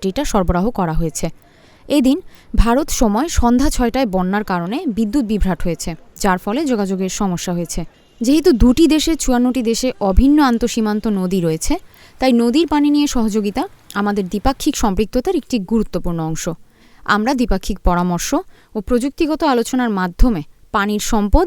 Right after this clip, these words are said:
এবং নদীর পানি ব্যবস্থাপনার সমস্যা ও পারস্পরিক উদ্বেগ সমাধানে প্রতিশ্রুতিবদ্ধ। এর আগে বুধবারই ভারতীয় একাধিক সংবাদ মাধ্যমে ত্রিপুরায় কয়েকদিনের টানা বৃষ্টিতে ভয়াবহ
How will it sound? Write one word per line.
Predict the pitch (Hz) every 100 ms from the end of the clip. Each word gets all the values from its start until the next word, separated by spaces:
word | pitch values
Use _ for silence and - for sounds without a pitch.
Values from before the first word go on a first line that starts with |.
| 285
এবং | 226 214
নদীর | 208 208 294
পানি | 311 302
ব্যবস্থাপনার | 233 208 - 233 220 220 -
সমস্যা | 190 196 - 359 - - - 214
ও | 214
পারস্পরিক | 220 220 - 254 247 - 214
উদ্বেগ | 190 294 -
সমাধানে | 214 196 214 294 415 -
প্রতিশ্রুতিবদ্ধ। | 214 190 175 202 190 165 151 - 160 - - - - - - - - - - - - - - - - - - - - - - - -
এর | 240 220
আগে | 202 269 415 - 233
বুধবারই | 233 285 254 339 302 285
ভারতীয় | 226 226 240 240 220
একাধিক | 233 262 320 -
সংবাদ | 247 220 196
মাধ্যমে | 180 170 208 277 -
ত্রিপুরায় | 233 - 214 208 -
কয়েকদিনের | 208 208 220 226 220
টানা | 247 208 254 240
বৃষ্টিতে | 202 - 214 320 - - - -
ভয়াবহ | 196 226 285 294